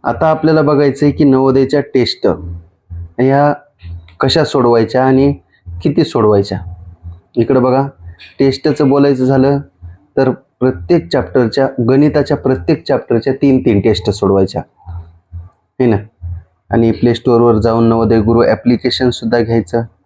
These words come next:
है ना. नवोदय गुरु ॲप्लिकेशन बघा, हे लोगो आहे, सी डिटेल्समध्ये जायचं आणि हे already ॲप्लिकेशन आहे या मोबाईलमध्ये. ठीक आहे, आता गणित विषयाच्या किती टेस्ट सोडवायच्या? तीन.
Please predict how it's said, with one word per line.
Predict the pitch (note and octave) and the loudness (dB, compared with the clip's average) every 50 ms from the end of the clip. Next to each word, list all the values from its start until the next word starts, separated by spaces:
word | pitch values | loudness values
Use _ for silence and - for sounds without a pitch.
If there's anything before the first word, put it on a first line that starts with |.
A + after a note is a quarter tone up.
| _ _ _ _ _ _ - | _ _ _ _ _ _ -16
है | - - B2+ B2+ | -6 -2 0 0
ना. | A#2+ A2+ F2 - - - - - - - - | 0 0 -2 -8 -14 -16 -16 -16 -14 -10 -4
नवोदय | A#2 A2+ A2+ A2 A2 A2+ A2 | -2 0 0 2 2 2 2
गुरु | G#2 A2 A2 A2+ | 2 2 2 2
ॲप्लिकेशन | A2 G#2+ G#2+ - A2 A2 - - A2+ - - A2 A2+ A2 | 2 0 -2 -2 -4 -2 -2 -2 -4 -2 0 0 2 2
बघा, | A2 G#2+ A2 A2 | 2 2 2 2
हे | A2 A2 G#2+ | 2 2 2
लोगो | A2 G#2+ G#2 A2 A2 | 0 0 0 0 0
आहे, | A2 A2 A2 A2 - _ _ _ _ _ _ _ _ _ _ _ - | 0 -2 -2 -4 -6 _ _ _ _ _ _ _ _ _ _ _ -10
सी | - - A#2+ | -4 -2 -2
डिटेल्समध्ये | G#2+ G2+ A2 G2 - A#2 A2+ A2 G#2+ - - A#2 A2 G#2+ G#2+ | 0 0 0 0 2 0 0 0 -2 -2 -2 -2 0 0 0
जायचं | G2+ A2 G#2+ G2+ - A2 | 2 2 0 0 0 -2
आणि | A2 A2+ A2+ A#2 A#2+ A#2+ _ _ _ _ _ _ _ _ _ _ - - - - - A2 A2 A2 A#2 | 0 2 2 0 0 -2 _ _ _ _ _ _ _ _ _ _ -20 -20 -16 -10 -8 -6 -4 -2 0
हे | A2+ A2+ | 0 2
already | G2 G#2+ A2 A2 G#2 A2+ A2+ A2 A#2 A2+ A#2 A2+ - - - - - - - - | 2 2 0 0 0 2 2 2 2 0 -2 -4 -8 -20 -20 -20 -20 -20 -14 -8
ॲप्लिकेशन | - G#2 - - A2+ G2+ - - G#2+ - - - | -8 -6 -2 -2 -2 0 0 -2 -2 0 0 0
आहे | C2+ F#2+ B2 C3 C#3 | 0 2 2 2 2
या | C3 A#2+ | 2 2
मोबाईलमध्ये. | A2+ A2 G#2+ G2 G#2+ G#2 G2+ G#2 G#2+ G2+ A2 B2 C#3 - _ _ _ _ _ _ _ _ _ _ - | 2 0 0 2 2 2 2 2 0 2 0 -2 -2 -4 _ _ _ _ _ _ _ _ _ _ -2
ठीक | D3 D3 E3+ | -2 0 2
आहे, | D#3+ D3+ | 0 2
आता | - E3+ E3+ E3+ D#3 - - - _ _ _ _ _ _ _ _ - - - C3+ B2 | 2 2 0 0 -2 -4 -10 -18 _ _ _ _ _ _ _ _ -10 -2 0 2 2
गणित | C#3 D#3 F3+ F#3+ F#3 E3+ | 4 4 2 2 2 2
विषयाच्या | F3+ F3 - F3+ E3+ E3+ E3+ D#3+ | 0 2 2 0 0 2 0 0
किती | - - D#3+ - - | 0 0 0 0 0
टेस्ट | - E3+ D#3+ D3 - D#3+ | 0 0 0 0 0 -4
सोडवायच्या? | D3+ - E3 C#3+ D3+ D3+ C#3+ C#3 - D3+ D3+ D3+ - - - - _ _ _ _ _ _ - | -4 -2 0 2 2 2 2 0 0 -2 -2 -4 -8 -16 -20 -20 _ _ _ _ _ _ 0
तीन. | D3 C#3 A2+ G2 | 0 2 2 2